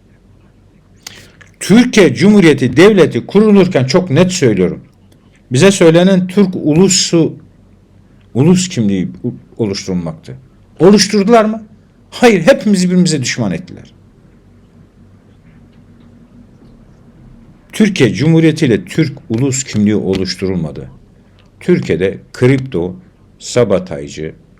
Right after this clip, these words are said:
kripto Yahudi, kripto Ermeni oligarşisi kuruldu. Hani beyaz Türkler diyoruz ya. Türkiye Cumhuriyeti'nin kuruluşunda, ne kuruluşunda tek,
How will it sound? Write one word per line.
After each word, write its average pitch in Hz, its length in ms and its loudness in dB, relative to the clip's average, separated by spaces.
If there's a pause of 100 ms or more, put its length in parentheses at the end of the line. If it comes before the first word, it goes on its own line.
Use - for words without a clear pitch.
kripto 95 640 -6 (320)
Yahudi, 80 580 -6 (260)
kripto 90 520 -6 (140)
Ermeni 92 440 -4 (100)
oligarşisi 85 880 -8
kuruldu. 71 480 -14 (1200)
Hani 92 280 -4
beyaz 92 260 2
Türkler 110 400 -4
diyoruz 208 360 -4
ya. - 120 -16 (2250)
Türkiye 147 300 -4
Cumhuriyeti'nin 123 440 2
kuruluşunda, 107 640 0
ne 113 180 0
kuruluşunda 98 600 -4
tek, 92 220 -2